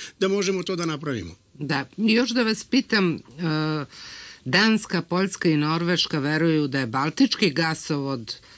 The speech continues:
Speaker 2: ozbiljna prilika da se izbegne ono što protivnici zovu potpunom dominacijom Rusije u daljem snabdevanju Evrope gasom,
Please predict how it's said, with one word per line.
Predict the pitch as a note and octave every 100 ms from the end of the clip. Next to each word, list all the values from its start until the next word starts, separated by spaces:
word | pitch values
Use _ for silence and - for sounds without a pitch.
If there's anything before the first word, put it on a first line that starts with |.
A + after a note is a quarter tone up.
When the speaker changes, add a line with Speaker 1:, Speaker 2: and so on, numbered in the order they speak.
| - -
Speaker 2:
ozbiljna | D3 E3 D3+ D#3 D3
prilika | C3 D3 D3+ E3+ -
da | C3+ C#3+
se | - C#3+
izbegne | C#3 C3 D#3+ D3 C#3
ono | C#3+ D3
što | - C3
protivnici | C#3+ C3+ D3 C#3 B2+ - B2
zovu | C3+ C#3+ C3
potpunom | A#2+ D3 C#3+ - C#3 C3 A#2+
dominacijom | B2+ B2+ C3 C3+ - C3+ B2+
Rusije | B2 B2 - C3+ B2+
u | A2+
daljem | B2 B2+ A#2
snabdevanju | - - B2 A#2 B2 A#2+ B2 A#2+
Evrope | A#2 A#2+ B2 A#2+ A2
gasom, | C3 A#2 - B2 A2+